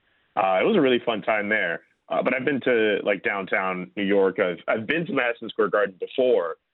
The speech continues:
actually, but it was for an N B A game. It was, uh, the Mavs and the,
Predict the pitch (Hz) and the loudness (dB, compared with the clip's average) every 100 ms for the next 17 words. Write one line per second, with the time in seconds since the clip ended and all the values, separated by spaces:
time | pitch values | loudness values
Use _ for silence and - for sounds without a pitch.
0 | _ _ - 92 95 - 90 87 92 - | _ _ -6 -4 -6 -8 -8 -6 -6 -2
1 | 107 101 95 95 113 98 95 90 87 95 | 0 0 -2 0 0 0 0 -2 -4 -6
2 | 90 95 90 - 92 87 82 78 - 101 | -2 0 0 2 2 4 2 0 -6 -4
3 | 98 101 107 101 95 - - 98 101 95 | -2 -2 -2 -4 -4 -8 -6 -4 -4 -6
4 | 87 92 90 90 | -6 -6 -6 -6